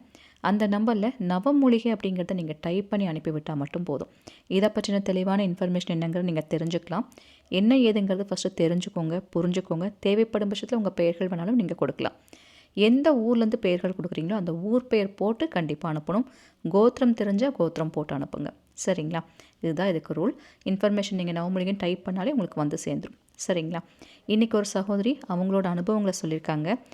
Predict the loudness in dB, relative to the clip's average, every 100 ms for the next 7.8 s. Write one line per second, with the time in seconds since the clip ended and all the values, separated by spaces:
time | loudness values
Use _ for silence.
0 | -20 -12 -2 0 2 2 4 4 2 0
1 | -2 -2 -4 -6 -4 -4 -2 -4 -2 -2
2 | 0 0 2 0 -2 -2 -2 -4 -4 -4
3 | -4 -4 -6 -6 -6 -6 -2 0 2 2
4 | 2 0 0 -2 -2 0 0 -2 -2 -4
5 | -8 -20 _ -20 -20 _ -8 -4 -4 0
6 | -2 -2 -2 2 2 2 0 0 0 0
7 | -2 -2 -4 -2 0 0 0